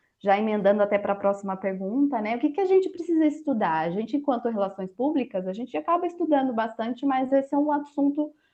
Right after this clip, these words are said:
bastante complexo, né? Então, que tipo de curso, que iniciativas, o que que a gente pode estudar pra quem tá ouvindo a gente, por exemplo,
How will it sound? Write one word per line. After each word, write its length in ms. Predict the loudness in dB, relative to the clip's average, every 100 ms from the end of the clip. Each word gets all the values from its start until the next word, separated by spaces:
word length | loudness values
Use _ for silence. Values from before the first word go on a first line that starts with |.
| -2
bastante 460 | 0 2 2 0 0
complexo, 640 | 0 2 2 2 -4 -10
né? 140 | -8 -8
Então, 260 | -6 -6
que 140 | -4 -4
tipo 360 | -4 -2 0
de 380 | 0 0 -2 -6
curso, 680 | -4 2 2 2 -4 -6 -10
que 160 | -4 -2
iniciativas, 1080 | -2 -4 -4 -6 -6 -8 -4 -4 -2 -6
o 40 | -8
que 140 | -8
que 80 | -4
a 40 |
gente 240 | -2 -2 -6
pode 520 | -2 0 0 -2 -6 -8 _ _ -6
estudar 920 | -6 -6 -4 -2 0 0 0 -2 0
pra 800 | 2 2 2 2 2 0 -2 -4
quem 180 | -4 -2
tá 180 | 2 4
ouvindo 380 | 2 0 0 0
a 80 |
gente, 320 | 0 -2 -6 -4
por 160 | -2
exemplo, 720 | -2 -4 -4 -6 -4 -4 -4